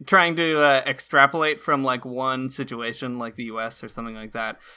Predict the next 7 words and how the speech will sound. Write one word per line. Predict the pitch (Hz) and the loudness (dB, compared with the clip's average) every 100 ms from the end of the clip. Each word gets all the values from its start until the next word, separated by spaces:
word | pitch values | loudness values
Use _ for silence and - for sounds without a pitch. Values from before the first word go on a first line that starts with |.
| _ | _
uh, | 131 117 117 | -2 0 -2
like, | 123 120 | -6 -4
a | 127 | -4
really | 117 135 131 131 | -2 -2 -2 -4
big | - 120 120 | -4 -6 -4
metaphysical | 120 117 117 127 120 123 107 | -6 -8 -8 -10 -10 -10 -14
point, | - 110 147 208 | -12 -8 -8 -10